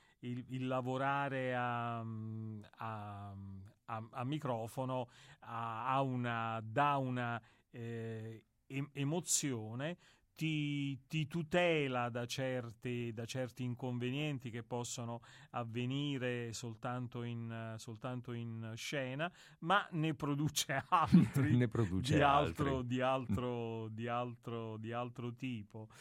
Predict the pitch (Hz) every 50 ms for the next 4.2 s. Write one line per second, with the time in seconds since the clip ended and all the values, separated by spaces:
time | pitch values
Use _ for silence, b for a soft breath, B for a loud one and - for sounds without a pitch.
0 | B B B 180 B - - 151 151 160 147 143 147 143 143 151 147 151 - 135
1 | 143 143 135 143 147 160 165 156 175 190 208 - 165 151 151 175 185 180 - 185
2 | 170 151 147 143 143 - 160 156 160 160 160 156 - - 151 147 135 131 131 131
3 | 123 120 117 - 143 135 127 - - 165 175 165 165 151 143 156 143 - - -
4 | 139 135 127